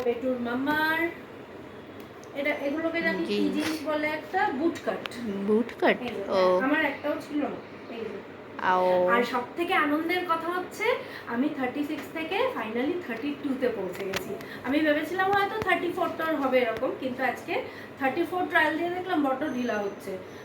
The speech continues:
Speaker 1: আহ, কি মনে হলো, মনে, অনেকদিন জিন্স কিনিনি যদিও। আহ, তো হঠাৎ করে কি মনে হলো, থার্টি ফোর টা ট্রায়াল দিয়ে একটু ঢিলা ঢিলা লাগছে, আনকমফোর্টেবল লাগছে, মানে ঠিক ওই ব্যাপারটা আসছে না।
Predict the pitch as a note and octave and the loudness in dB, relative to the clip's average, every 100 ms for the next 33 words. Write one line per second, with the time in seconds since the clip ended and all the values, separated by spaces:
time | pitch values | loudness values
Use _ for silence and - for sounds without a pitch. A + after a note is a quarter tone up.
0 | - B3 D4+ E4 D#4 - E4+ E4+ F4 F#4+ | -6 0 2 2 0 2 2 2 2 2
1 | G4+ G4+ D#4 D4+ B3+ B3+ C4+ E4+ D#4 C4 | 2 2 0 -2 2 4 4 2 2 2
2 | D4 - B3+ B3+ B3 G#3+ G3 G3 D4+ - | 0 0 0 2 2 0 -2 -2 -4 -6
3 | - - - - - A3 G#3+ G#3 G#3 C4 | -14 -14 -14 -14 -8 -4 -2 -2 -2 0
4 | C4+ C4 - D4 D#4 D#4+ E4 F4 F4 E4+ | 2 0 -2 -2 2 2 0 -2 -2 -2
5 | D#4+ D#4+ E4 E4+ E4 B3+ C4 C#4 C#4 D4 | 0 0 0 0 0 -2 -2 -4 -2 0
6 | D4+ D4+ E4 F#4+ D#4+ C#4+ C4+ B3 C4 B3+ | 0 0 0 0 -2 -2 -4 -2 -2 0
7 | C4+ C4+ C4+ B3+ - B3+ B3+ - - - | 2 4 4 2 -2 -2 -2 -4 -8 2
8 | E4 F4+ F4+ D4+ D4 A#3 G3+ G3 G3+ B3+ | 2 4 4 2 2 0 0 0 0 -2
9 | B3+ C4 - - - - - - D#4+ E4+ | 2 0 0 -6 -10 -14 -14 -2 2 4
10 | D#4 D4 C#4+ - A#3 - - G3 | 4 2 2 2 2 0 -6 -8